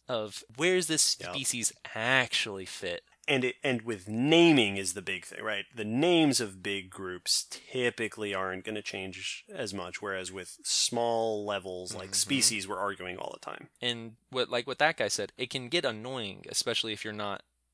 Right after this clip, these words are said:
Speaker 1: part of the community or research, to be able to keep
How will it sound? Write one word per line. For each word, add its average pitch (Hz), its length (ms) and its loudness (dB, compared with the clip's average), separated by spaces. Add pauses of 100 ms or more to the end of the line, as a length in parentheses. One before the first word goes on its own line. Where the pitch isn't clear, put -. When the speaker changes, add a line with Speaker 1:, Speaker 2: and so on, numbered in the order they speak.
(140)
Speaker 1:
part - 360 -4
of 110 380 -2
the 98 180 -2
community 101 520 -8
or 95 60 -8
research, 104 360 -4
to - 80 -12
be 104 60 -4
able 95 80 -4
to - 80 -10
keep - 240 -4